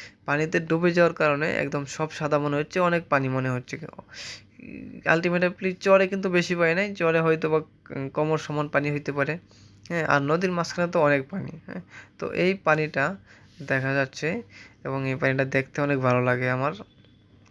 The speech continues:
কারো যদি মন খারাপ থাকে, তখন ওই নদীর চরে বা ওই খেলার মাঠে যায় যদি কিছুক্ষণ বসে থাকে, ওই পানি দেখে একটা সুন্দর বাতাস সবসময় আসতে থাকে, তো এমনিতেই মন ভালো হয়ে যাবে আশা করি,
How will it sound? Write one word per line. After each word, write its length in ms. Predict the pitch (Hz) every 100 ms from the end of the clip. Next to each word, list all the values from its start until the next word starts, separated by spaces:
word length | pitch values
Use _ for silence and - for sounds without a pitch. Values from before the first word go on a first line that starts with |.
| _ - - - - -
কারো 160 | 127 131
যদি 180 | 143
মন 220 | 147 139 160
খারাপ 220 | 170 170 175
থাকে, 160 | 175 175
তখন 240 | 175 170 170
ওই 140 | 160 165
নদীর 280 | 165 170
চরে 280 | 165 165 160 156
বা 160 | 151 147
ওই 180 | - 151
খেলার 300 | 151 156 151
মাঠে 340 | 143 143 139 151
যায় 180 | 151 147
যদি 160 | 143
কিছুক্ষণ 380 | 147 - 156 156 135
বসে 240 | 139 147
থাকে, 300 | 147 143 151 156 - - -
ওই 80 | 143
পানি 260 | 135 143 147
দেখে 340 | 151 147 151 147 - -
একটা 220 | 143 131
সুন্দর 380 | - - 147 147 143
বাতাস 420 | 135 135 156 147 -
সবসময় 380 | 143 - 151 147
আসতে 200 | 139 156
থাকে, 320 | 147 143 147 156 - - -
তো 40 | 160
এমনিতেই 400 | 165 170 165 170
মন 180 | 147 147
ভালো 160 | 135 131
হয়ে 140 | 135
যাবে 140 | 135 127
আশা 180 | 123 135
করি, 220 | 127 151